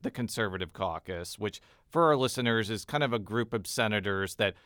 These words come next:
have been chafing against G O P leadership for, like, well over a year, if not longer. The contention I've heard is that a lot of your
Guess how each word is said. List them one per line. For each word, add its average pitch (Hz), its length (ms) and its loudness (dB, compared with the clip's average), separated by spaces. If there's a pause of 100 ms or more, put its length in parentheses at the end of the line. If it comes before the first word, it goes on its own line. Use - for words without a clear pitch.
(160)
have 101 420 2
been 101 520 2
chafing 123 500 0
against 98 380 0
G 110 180 0
O 101 80 0
P 104 220 -4
leadership 98 580 -2
for, 95 160 -4
like, 90 260 -2
well 104 380 4
over 95 320 0
a 92 40 -4
year, 90 320 -4
if - 120 -10
not 90 260 -2
longer. 95 600 -4 (640)
The 185 140 6
contention 214 560 6
I've 170 200 4
heard 143 460 4 (200)
is 139 240 0
that 113 380 4 (100)
a 139 80 4
lot 135 300 8
of 156 100 4
your 139 160 2